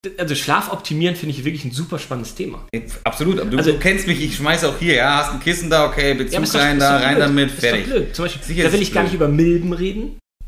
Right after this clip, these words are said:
Speaker 1: die sich wahrscheinlich, also ich finde auch die Betthygiene wichtig, überraschenderweise. Und, äh, es ist jetzt auch nicht so, dass ich das, äh
Speaker 2: Ich esse nicht oft im Bett.
Speaker 1: Ich auch nicht, finde ich,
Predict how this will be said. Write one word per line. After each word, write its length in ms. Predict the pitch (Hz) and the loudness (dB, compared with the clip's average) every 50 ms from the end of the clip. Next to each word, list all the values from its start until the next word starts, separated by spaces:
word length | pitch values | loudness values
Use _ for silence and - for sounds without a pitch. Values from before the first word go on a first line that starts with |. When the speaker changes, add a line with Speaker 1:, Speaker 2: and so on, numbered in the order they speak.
| - - | -8 -4
Speaker 1:
die 60 | - | -4
sich 160 | 151 175 - - | -2 -2 -2 -4
wahrscheinlich, 360 | 175 - - 185 190 185 185 - - | -4 -2 -2 0 -2 -2 -4 -4 -4
also 180 | 165 170 165 - - - - - | -2 -2 -2 -2 -6 -10 -14 -10
ich 60 | - | -6
finde 460 | - 190 185 165 151 - 139 139 139 - | -4 -4 -2 -4 -6 -8 -12 -14 -14 -14
auch 160 | - 135 - - - | -16 -16 -16 -14 -12
die 60 | 143 131 | -10 -6
Betthygiene 1000 | 131 160 175 - - - - 151 135 135 - - 139 143 156 160 165 160 135 123 | -4 -4 -4 -4 -6 -12 -12 -12 -12 -12 -10 -8 -4 -4 -4 -2 -4 -4 -6 -6
wichtig, 340 | 139 131 - - 180 170 - | -8 -8 -10 -10 -12 -10 -8
überraschenderweise. 760 | 180 165 170 175 175 - 190 175 170 175 175 190 208 220 220 - - - - - - - - - | -6 -6 -6 -6 -8 -6 -6 -4 -4 -4 -4 -4 -4 -6 -8 -8 -12 -16 -16 -16 -16 -8 -4 -2
Und, 160 | 180 156 - - _ _ _ _ _ _ _ - | -2 -2 -4 -8 _ _ _ _ _ _ _ -8
äh, 460 | 185 180 - - 78 - - - - - | -6 -4 -4 -4 -4 -4 -6 -6 -6 -6
es 120 | - - - | -6 -6 -6
ist 120 | - - 113 | -6 -6 -6
jetzt 160 | 101 - - | -8 -8 -8
auch 80 | 110 | -8
nicht 140 | 120 113 - | -8 -6 -6
so, 80 | - 120 | -6 -6
dass 160 | - 107 - | -6 -8 -8
ich 80 | - - | -10 -10
das, 200 | - 110 - - | -10 -10 -10 -10
äh 80 | - - | -8 -4
Speaker 2:
Ich 200 | 131 135 135 - | -4 -4 -2 0
esse 240 | 160 160 - 175 175 | 0 0 0 0 0
nicht 380 | 170 170 185 180 - - - | 2 0 0 -2 -2 -4 -2
oft 240 | 156 156 151 - - | -2 -2 -2 -2 -4
im 140 | - 104 90 | -6 -6 -4
Bett. 240 | 87 82 - - - - _ _ _ _ _ _ _ _ _ _ _ _ _ _ _ _ _ _ _ _ _ _ _ _ - - 104 - | -6 -8 -8 -10 -14 -20 _ _ _ _ _ _ _ _ _ _ _ _ _ _ _ _ _ _ _ _ _ _ _ _ -14 -14 -10 -8
Speaker 1:
Ich 200 | 143 - - - | -8 -6 -4 -2
auch 220 | 113 113 113 - | -2 -2 -2 -2
nicht, 160 | 160 160 - - | -4 -4 -4 -4
finde 200 | 143 139 113 - | -2 -2 -2 -4
ich, 320 | - - - - - | -4 -6 -8 -10 -10